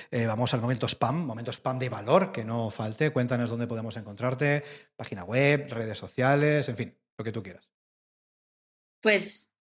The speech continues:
Speaker 2: w w w punto enogredos punto com. Acordaos, Enogredos. Y nada, ahí vais a ver, eh, los modelos de suscripción, también vais a ver que también podemos ofreceros unas catas virtuales más a medida de lo que necesitéis.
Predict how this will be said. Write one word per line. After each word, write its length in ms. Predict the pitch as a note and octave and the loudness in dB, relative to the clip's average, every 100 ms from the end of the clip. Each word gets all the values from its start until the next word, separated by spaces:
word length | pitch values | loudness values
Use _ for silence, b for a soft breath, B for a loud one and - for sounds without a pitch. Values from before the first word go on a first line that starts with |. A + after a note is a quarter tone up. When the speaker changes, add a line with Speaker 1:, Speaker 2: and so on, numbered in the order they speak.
| - | 4
Speaker 2:
w 240 | B3+ B3+ | 8 8
w 480 | C#4 C#4 A#3+ G3+ F#3+ F3 D#3+ D#3 D3 - | 10 8 8 6 6 6 4 2 0 4
w 580 | D#4+ C#4 B3+ C4+ C#4 C#4 | 6 8 8 6 4 4
punto 480 | C4 C4 C4 C4 - - | 4 4 4 2 0 2
enogredos 680 | A3 G#3 G3+ G#3+ A#3+ C#4 C#4 - | 4 4 4 4 4 2 -2 -4
punto 340 | A3 A3+ G#3 | -4 -4 -4
com. 220 | - - - _ E3 | -4 -6 -10 _ -2
Acordaos, 440 | F3 F3 D3+ - _ | 2 4 4 0 _
Enogredos. 720 | F#3+ F3 E3 E3 E3 D3 C#3 - B B | 2 2 4 4 6 4 2 -8 B B
Y 80 | - | 2
nada, 220 | G#3 G3 | 6 8
ahí 100 | F#3 | 8
vais 200 | G3 G#3+ | 8 6
a 80 | A3+ | 6
ver, 840 | A3 A3 G#3+ G#3 G#3 G3+ G3 F#3+ - | 8 8 8 8 6 6 4 -2 -4
eh, 720 | - F#3+ F#3 F3+ F3 F3 F3 F3 | 0 4 4 6 4 4 2 0
los 140 | E3+ | 0
modelos 320 | F3+ F3 F3+ | 0 0 2
de 80 | F#3 | 0
suscripción, 880 | F3 F3+ - - - B3 C4 C4 C4 | -2 -2 -2 -2 2 6 8 10 8
también 260 | G#3+ F#3+ G#3 | 6 4 2
vais 160 | A3 | 2
a 120 | G#3+ | 4
ver 180 | G3+ G#3+ | 4 2
que 80 | G3+ | 0
también 340 | F#3+ D3+ F3 | -2 -2 -2
podemos 300 | F#3+ F#3+ F3+ | 2 2 2
ofreceros 480 | F#3 - F3 F3 F3 | -2 -4 -2 -2 -2
unas 240 | F3+ E3 E3 | 0 0 0
catas 600 | - F#3+ F#3 F#3 F3+ F#3 | 2 2 6 6 6 4
virtuales 640 | F3+ F3+ F3 F3 F#3 F3+ | 2 4 6 6 6 4
más 200 | F3 E3+ | 2 0
a 60 | E3+ | 2
medida 400 | D#3+ E3+ G3+ F#3+ | 2 2 2 4
de 40 | |
lo 100 | F3+ | 4
que 40 | F3 | 2
necesitéis. 680 | E3+ E3 E3+ E3+ A3+ C#4 | 0 -2 -2 2 4 4